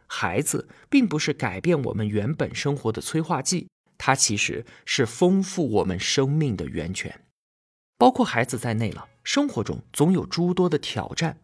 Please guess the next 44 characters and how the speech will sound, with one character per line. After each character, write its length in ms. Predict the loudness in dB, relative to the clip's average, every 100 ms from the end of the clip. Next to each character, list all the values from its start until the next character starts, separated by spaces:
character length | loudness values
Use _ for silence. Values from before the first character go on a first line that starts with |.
| -6
在 160 | 0
等 200 | 0 -2
着 100 | -2
我 160 | -2 -2
们， 160 | -8 -20 _ _ _
接 280 | 0 4 6
受、 280 | 4 2 -2
处 340 | -2 0 2
理 160 | 2 -2
和 200 | -4 0
拥 200 | 2 2
抱 140 | 2 0
他 180 | -4 -6
们， 180 | -8 -12 _ _
比 180 | 0 2
抵 280 | 2 0 0
制 340 | -2 -2 -2 -8
和 180 | -6 -2
试 300 | 0 2 0
图 180 | 0 0
回 160 | 0 0
到 160 | 0
原 180 | 0 0
来 120 | 0
的 80 | 0
生 220 | 0 0
活 100 | 0
方 220 | 0 2 2
式 240 | 0 -4 _ _
更 260 | 0 2 2
加 240 | 2 2
的 140 | 0 -2
积 240 | 0 0
极 160 | 0 0
有 160 | -2
效。 260 | -4 -6 -8 _ _ _ _ _ _ _ _
成 180 | 0 4
为 100 | 4
了 60 | 2
父 160 | 2
母 140 | 4 4
之 120 | 0
后 220 | 0 0
啊， 220 | 0 -6